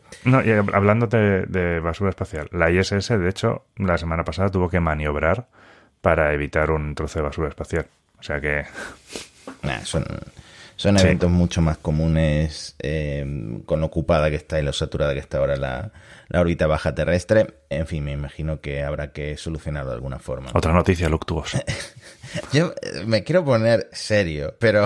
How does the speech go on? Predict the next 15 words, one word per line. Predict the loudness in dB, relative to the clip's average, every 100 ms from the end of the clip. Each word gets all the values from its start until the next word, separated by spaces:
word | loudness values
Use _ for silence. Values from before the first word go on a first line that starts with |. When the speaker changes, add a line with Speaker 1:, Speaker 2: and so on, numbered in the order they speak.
| 2
Speaker 2:
<laughs> | -2
estoy | -2 -2 -2 0 2
leyendo | 2 2 0 0 0 0 -2 -2
el | 0 0 -2
título | -6 -2 -2 0
que | 0
le | 0
pusiste | -2 -6 -6 -6 -6
tú | -2 -4 -4 -10 -18 -18 -8
a | -2 0 2
esta | 0 0 0
sección | 0 -2 0 0 0
del | 0 -2 0
podcast | 0 0 0 -2 -2 -10 -10 -2
en, | -2 -2 -4